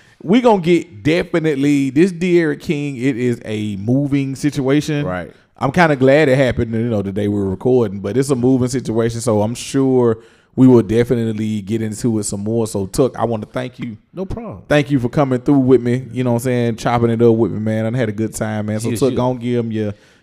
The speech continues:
Speaker 1: your social media information and all
Speaker 2: All
Speaker 1: that
Speaker 2: right.
Speaker 1: stuff.
Speaker 2: Once again, it's your boy Chauncey Tuck. Follow me on Twitter and I G at Chauncey Tuck. Also, will you please follow the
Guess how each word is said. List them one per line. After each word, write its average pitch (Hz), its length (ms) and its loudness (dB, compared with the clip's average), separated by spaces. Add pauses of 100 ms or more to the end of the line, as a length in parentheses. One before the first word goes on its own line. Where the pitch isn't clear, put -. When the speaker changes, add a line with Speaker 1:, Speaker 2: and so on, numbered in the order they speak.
Speaker 1:
your 113 100 -4
social 127 340 0
media 113 340 -2
information 104 560 -8
and 101 140 -8
all 95 120 -4
Speaker 2:
All 95 60 -4
Speaker 1:
that 95 60 -6
Speaker 2:
right. 90 80 -8
Speaker 1:
stuff. - 240 -12
Speaker 2:
Once 110 160 -10
again, 95 320 -14
it's 85 100 -20
your 87 80 -16
boy 87 200 -12
Chauncey 90 420 -14
Tuck. 107 420 -10
Follow 92 280 -12
me 90 320 -16
on 87 180 -18
Twitter 113 480 -14
and 95 240 -12
I 92 220 -14
G 98 360 -20 (540)
at 113 280 -8
Chauncey 95 360 -12
Tuck. 90 340 -12
Also, 143 460 -6
will 82 200 -12
you 90 180 -12
please 107 380 -10
follow 95 260 -8
the 78 160 -18